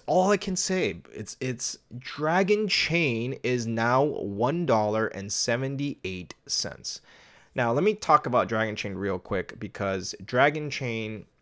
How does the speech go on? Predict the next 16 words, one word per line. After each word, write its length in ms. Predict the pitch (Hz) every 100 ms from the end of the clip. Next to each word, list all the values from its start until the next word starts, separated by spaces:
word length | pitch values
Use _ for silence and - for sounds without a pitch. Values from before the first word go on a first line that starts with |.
| -
is 200 | 104 101
a 40 |
coin 380 | 107 - 110 107
that 220 | 98 - -
I 500 | 107 120 123 127 113 _
personally 640 | - 117 - 107 104 98 95
like. 400 | 82 - - - _
Um, 460 | - 82 82 76 57 _ - -
I 60 |
liked 280 | 104 127 127
it 120 | 139
because, 580 | 113 - 104 95 95 - _ _ - - -
first 260 | 175 170
of 140 | 131 107
all, 320 | 107 104 107
the, 240 | 110 107